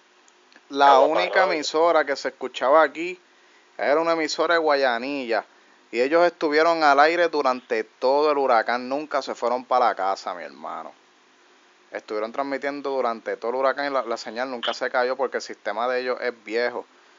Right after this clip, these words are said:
Speaker 1: Y es como por debajo de la tierra. Y nunca se cayó, brother. Ellos pasaron, yo pasé el huracán escuchando esa, esa emisora. Un radio ahí pequeño de batería.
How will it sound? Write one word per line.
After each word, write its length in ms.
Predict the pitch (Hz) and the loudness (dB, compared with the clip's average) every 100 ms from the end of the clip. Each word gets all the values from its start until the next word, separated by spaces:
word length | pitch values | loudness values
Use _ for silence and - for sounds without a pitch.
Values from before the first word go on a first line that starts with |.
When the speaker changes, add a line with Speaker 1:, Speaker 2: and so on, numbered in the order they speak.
| _ _ _ | _ _ _
Speaker 1:
Y 260 | 107 104 104 | -10 -6 -4
es 200 | 101 107 | -4 -4
como 280 | - 131 123 | -6 -6 -4
por 160 | 117 | -4
debajo 200 | 110 98 | -2 -2
de 40 | 110 | 0
la 140 | 123 | 0
tierra. 480 | 110 110 110 104 90 _ _ _ _ - | 0 -2 -4 -4 -8 _ _ _ _ -12
Y 100 | 101 | -10
nunca 340 | 110 135 135 | -8 -8 -6
se 140 | 131 120 | -6 -4
cayó, 360 | 113 98 98 110 | -4 -4 -4 -4
brother. 300 | 101 107 92 - _ _ _ - | -4 -6 -8 -16 _ _ _ -12
Ellos 200 | 101 120 - | -6 -6 -2
pasaron, 460 | 139 - 139 151 | -2 2 0 0
yo 120 | 120 117 | -4 -2
pasé 220 | 113 - | -2 -2
el 60 | |
huracán 260 | 131 143 147 | 0 0 -2
escuchando 500 | 160 190 - 135 123 | -8 -10 -8 -8 -8
esa, 200 | 113 107 - | -6 -4 -4
esa 160 | 104 113 | -6 -8
emisora. 500 | 98 92 110 131 - _ _ _ _ _ _ | -10 -8 -4 -4 -4 _ _ _ _ _ _
Un 120 | 104 104 | -14 -6
radio 240 | 120 117 113 | -2 0 0
ahí 80 | |
pequeño 460 | 113 113 110 110 110 | 0 -4 -4 -6 -2
de 60 | 107 | 0
batería. 600 | 101 101 95 110 120 | 0 -2 -6 -2 -2